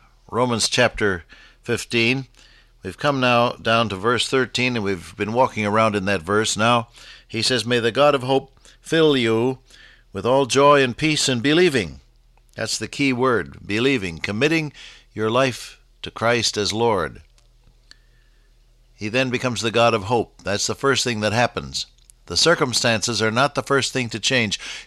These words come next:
Your and my attitude toward them is the first thing to change.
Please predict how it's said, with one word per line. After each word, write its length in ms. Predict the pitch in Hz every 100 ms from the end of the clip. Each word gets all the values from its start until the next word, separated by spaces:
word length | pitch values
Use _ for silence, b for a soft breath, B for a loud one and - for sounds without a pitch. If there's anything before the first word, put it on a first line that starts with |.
| B
Your 500 | - 95 127 147 156 -
and 200 | 113 113
my 260 | 135 139 127 B B -
attitude 760 | 143 156 143 - 117 95 69 - _ -
toward 300 | 131 160 143
them 260 | 156 95 - _ _ _ _ _ _ _ _ _ -
is 160 | 131 107
the 100 | 110
first 280 | 123 110 123
thing 160 | 107
to 100 | 92
change. 540 | - 113 78 67 -